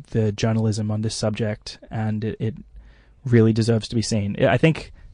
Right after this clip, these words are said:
this approach is something that can shake people to, into action just by shocking them with the force of the images more than just another kind of standard documentary,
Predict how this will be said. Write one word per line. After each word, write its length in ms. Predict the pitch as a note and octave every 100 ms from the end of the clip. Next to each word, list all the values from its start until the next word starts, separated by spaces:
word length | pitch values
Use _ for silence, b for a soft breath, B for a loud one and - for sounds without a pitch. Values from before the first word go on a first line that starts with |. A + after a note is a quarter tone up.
| -
this 420 | C#3+ C#3 - - -
approach 440 | - A2 A#2 -
is 80 | A2+
something 280 | A#2+ G#2 G#2+
that 80 | G#2
can 120 | A2+
shake 280 | - A#2 G#2
people 400 | - A2 A2+ A2 -
to, 340 | - A2+ G#2+ -
into 240 | A#2+ A#2
action 400 | - A#2+ - A2
just 180 | G2+ -
by 140 | A#2 A2
shocking 500 | - A#2+ A2 B2+ A#2+
them 300 | G2+ G2+ - _ _ _ -
with 140 | G#2+
the 80 | B2+
force 260 | A#2+ A2+ B2+
of 60 |
the 140 | G#2+ G#2
images 380 | A2 A2 G2+ A2
more 260 | A2+ A#2
than 200 | A2+ G#2+
just 260 | A2 A2 A#2+
another 400 | A2+ G#2+ G#2 G#2+
kind 280 | - A2 G#2+
of 260 | G#2 - _ -
standard 440 | - - G#2+ A2 A2
documentary, 840 | A2+ - G#2+ G#2+ - G#2+ G#2+ G#2+